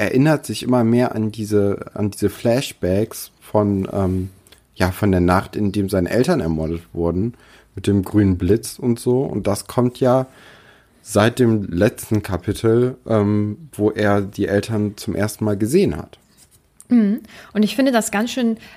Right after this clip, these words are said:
Speaker 2: tragisch und auch irgendwie traumatisch. Ich meine, ähm, das ist ja immer noch ein Kind, Harry, ne? Und,
Speaker 1: Ja.
Speaker 2: ähm, dass ein Kind dann diese traurigen,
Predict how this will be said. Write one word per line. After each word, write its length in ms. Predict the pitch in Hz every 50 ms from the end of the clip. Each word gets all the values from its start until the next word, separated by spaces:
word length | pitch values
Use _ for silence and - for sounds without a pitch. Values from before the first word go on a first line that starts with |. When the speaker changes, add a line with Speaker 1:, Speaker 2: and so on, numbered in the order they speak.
| _ _ _ -
Speaker 2:
tragisch 800 | - - - - 160 156 160 196 240 277 359 381 381 - -
und 120 | - 214 208
auch 160 | 196 190 -
irgendwie 260 | - 226 202 202 226
traumatisch. 760 | 214 - - - 180 180 175 165 165 202 233 - 370 359 -
Ich 120 | - 220 -
meine, 300 | 226 226 226 233 226 226 - - - - - _ _ -
ähm, 600 | - 220 220 214 214 214 208 214 214 208 208 - - _ _ _ _ _ _ _ _ _ _ _ _ _ _ -
das 220 | 196 190 - - - - - - - - - -
ist 140 | 208 -
ja 200 | 254 254 247 214 - - _ -
immer 180 | 208 214 226 240
noch 120 | 254 240
ein 140 | 254 247 -
Kind, 480 | - - 254 208 175 180 - - - - _ _ _ _ _ _ _ - -
Harry, 340 | 180 165 160 165 175 185 - - -
ne? 200 | 196 202 226 - -
Und, 320 | - 196 190 190 185 - -
Speaker 1:
Ja. 180 | 120 113 196 90
Speaker 2:
ähm, 180 | 90 92 185
dass 220 | - 196 190 - -
ein 80 | 190 -
Kind 240 | - 247 247 254 -
dann 140 | 240 214
diese 260 | 202 202 190 196 202 202
traurigen, 840 | - - - 202 208 214 226 220 208 208 202 202 196 196 196 196